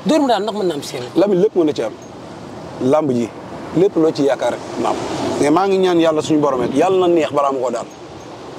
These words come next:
Speaker 2: Man loolu laa ñaan. Parce que
Speaker 1: Yàlla
Speaker 2: tamit
Speaker 1: amateur
Speaker 2: am
Speaker 1: yi
Speaker 2: na,
Speaker 1: daal.
Speaker 2: waaw, bu ne na neex kay amateur yi kontaan nañu.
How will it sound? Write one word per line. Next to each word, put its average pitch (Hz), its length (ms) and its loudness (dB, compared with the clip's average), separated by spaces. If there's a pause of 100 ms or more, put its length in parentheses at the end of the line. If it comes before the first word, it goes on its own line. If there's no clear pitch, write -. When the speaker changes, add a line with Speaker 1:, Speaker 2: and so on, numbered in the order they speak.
(720)
Speaker 2:
Man 123 120 -4
loolu 131 140 2
laa 123 100 2
ñaan. 117 260 0
Parce 185 140 2
que 214 80 4
Speaker 1:
Yàlla 180 80 4
Speaker 2:
tamit 160 100 2
Speaker 1:
amateur 196 200 0
Speaker 2:
am 220 80 4
Speaker 1:
yi 196 80 4
Speaker 2:
na, 196 80 4
Speaker 1:
daal. - 120 -8 (480)
Speaker 2:
waaw, 139 260 2 (140)
bu 185 100 2
ne 247 100 2
na 233 120 4
neex 196 160 2
kay 175 120 0
amateur 185 320 4
yi 180 60 4
kontaan 196 280 2
nañu. 175 160 2